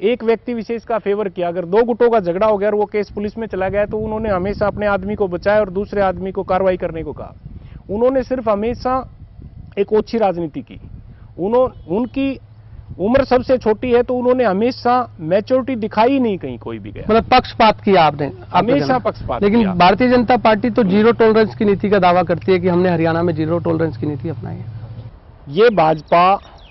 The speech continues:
Speaker 1: जीरो टॉलरेंस की जो नीति रखती है, उसका असर मुझे देखने को नहीं मिला,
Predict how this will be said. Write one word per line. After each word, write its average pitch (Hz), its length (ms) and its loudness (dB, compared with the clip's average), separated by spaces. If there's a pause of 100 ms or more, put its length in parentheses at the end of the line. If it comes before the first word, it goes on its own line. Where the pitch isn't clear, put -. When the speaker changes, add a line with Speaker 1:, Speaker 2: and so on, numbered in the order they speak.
(140)
Speaker 1:
जीरो 160 400 0
टॉलरेंस 185 460 0
की 185 120 -6
जो 170 140 -2
नीति 160 260 -4
रखती 147 340 -8
है, 139 160 -16 (880)
उसका 190 320 -2
असर 196 260 -2
मुझे 190 320 -4
देखने 185 340 -2
को 180 100 -4
नहीं 143 180 -6
मिला, 135 220 -8